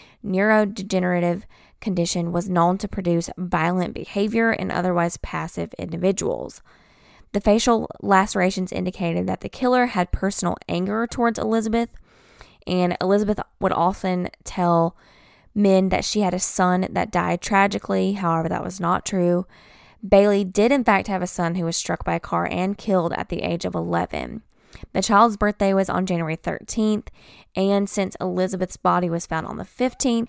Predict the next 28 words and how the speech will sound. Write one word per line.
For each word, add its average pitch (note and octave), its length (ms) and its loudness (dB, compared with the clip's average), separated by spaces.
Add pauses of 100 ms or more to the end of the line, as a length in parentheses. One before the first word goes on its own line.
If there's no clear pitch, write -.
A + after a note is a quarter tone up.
(140)
a A3 100 2
few A3 200 4
have G3+ 200 6
suspected F3+ 580 -2
that F3 180 2
Walter F3+ 320 0
Bailey E3+ 280 2
could G3+ 300 2
have G3+ 160 2
been F#3+ 160 2
the F3+ 100 2
one E3+ 360 0
who E3+ 160 -6
killed D#3 400 -6
Elizabeth. E3 720 -10 (1500)
Now, G3+ 300 6
moving E4 340 6
on A3 380 2
to A3+ 140 2
a G3+ 60 6
man F#3 420 2
by F3+ 140 2
the F3 120 0
name D#3+ 320 -2
of F3 280 -4
George E3 420 -2 (100)
Knowlton. F3 840 0 (580)
This B3+ 440 2